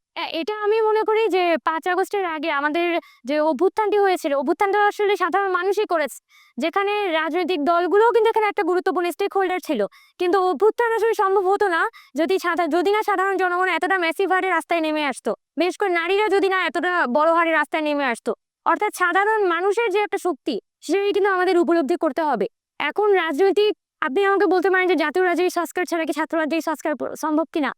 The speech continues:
এটা অবশ্যই খুবই গুরুত্বপূর্ণ একটা কোশ্চেন। কিন্তু ঢাকা বিশ্ববিদ্যালয়ের বিষয়ে আমরা যদি বলি, ঢাকা বিশ্ববিদ্যালয় কিন্তু বাংলাদেশের রাজনীতিক পথপ্রদর্শক হয়ে থাকে সবসময়। তো আমরা যদি ঢাকা বিশ্ববিদ্যালয়ের মধ্যে একটা পরিবর্তন আনতে পারি, সেটা কিন্তু একটা,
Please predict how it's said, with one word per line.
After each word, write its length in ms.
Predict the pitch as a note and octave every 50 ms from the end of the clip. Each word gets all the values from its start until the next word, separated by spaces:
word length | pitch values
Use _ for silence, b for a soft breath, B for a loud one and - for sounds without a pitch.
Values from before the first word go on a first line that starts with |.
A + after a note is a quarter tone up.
| _ _ _ _
এটা 200 | - - G4 F#4
অবশ্যই 300 | F4+ G4+ F#4+ - A#4+ A#4
খুবই 240 | - - G4+ F#4+ G4
গুরুত্বপূর্ণ 540 | C4+ C4+ F4 F#4+ - - G#4 D#4+ G4+ G4 F#4+
একটা 220 | F4 - - E4+
কোশ্চেন। 360 | - E4+ E4 - - D4 A3 - - _ _ _ _ _
কিন্তু 440 | - F#4+ G4+ G#4 F#4+ G#4+ A4+ F4+ A3 - - _ _ _ -
ঢাকা 200 | C4 D4+ D#4+ G4
বিশ্ববিদ্যালয়ের 600 | G4 G4+ - - F#4+ G#4 G4+ F4+ G4+ G#4 G#4 G#4 F4+
বিষয়ে 240 | F#4+ - - G#4
আমরা 180 | F#4 E4+ F4 F4+
যদি 180 | C#4+ F4+ D#4 E4+
বলি, 240 | C#4+ D#4 D4 B3
ঢাকা 200 | A#3 B3 C#4 E4+ E4
বিশ্ববিদ্যালয় 440 | E4+ - - F4 D4 C#4 F4 F4 F4+
কিন্তু 200 | F4 E4+ D#4+ D#4+
বাংলাদেশের 480 | D4 C#4 C#4+ D4 D4+ D#4 D#4 D#4+ F4+
রাজনীতিক 540 | D#4 C#4 C#4+ B3+ C#4+ D#4 B3+ E4+ D#4 C4 A#3 - _ _
পথপ্রদর্শক 580 | - D4 - D4+ C4 D#4+ C#4 D4+ C#4+ - D#4+ D4+
হয়ে 140 | - D4 C#4
থাকে 180 | B3 A3+ - A#3
সবসময়। 440 | B3+ C4 - - D4+ C4+ A#3+ G3 - - _ _ _ _ _ -
তো 80 | D#4+
আমরা 280 | D4+ B3+ D4+ D#4 F4+ F#4+
যদি 140 | F4+ G4+ G4
ঢাকা 260 | D#4+ D4+ E4 F#4 F#4+
বিশ্ববিদ্যালয়ের 560 | G4+ F#4 - G#4 G4+ G4+ D4+ G4+ G4+ G#4 G4+
মধ্যে 260 | F#4 F#4+ F#4 D4 G4
একটা 160 | F#4+ - F4+
পরিবর্তন 440 | D4 - E4+ E4+ E4+ E4+ F#4 E4 F#4+
আনতে 220 | E4 D4+ D4 B3+ E4
পারি, 200 | D4+ C#4 G#3+ F#3 - _ _ _ -
সেটা 200 | - E4+ G4 F#4
কিন্তু 260 | - G4 F#4 D4 G#4
একটা, 420 | F#4 - C#4+ D#4 - _ - G4